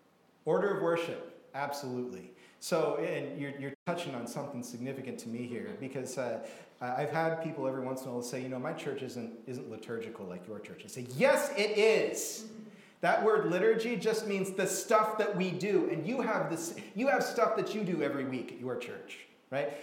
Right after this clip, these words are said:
You start, you, like, you sing, like, three songs, you go like this. That's all part of your liturgy.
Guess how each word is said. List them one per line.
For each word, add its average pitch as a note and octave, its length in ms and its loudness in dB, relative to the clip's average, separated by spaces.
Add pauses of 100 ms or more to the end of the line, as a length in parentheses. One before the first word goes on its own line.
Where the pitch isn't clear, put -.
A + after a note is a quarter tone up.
You E3+ 100 4
start, G3 480 6
you, E3 100 2
like, D#3 220 6
you E3 60 0
sing, F3 380 -2
like, D3 200 0
three F#3 140 0
songs, E3+ 540 2
you F3 80 -2
go F3+ 100 6
like F3 300 6
this. E3+ 180 4
That's G3+ 220 -2
all B3 240 4
part A#3+ 280 4
of A3+ 80 2
your A3 140 4
liturgy. G3 800 0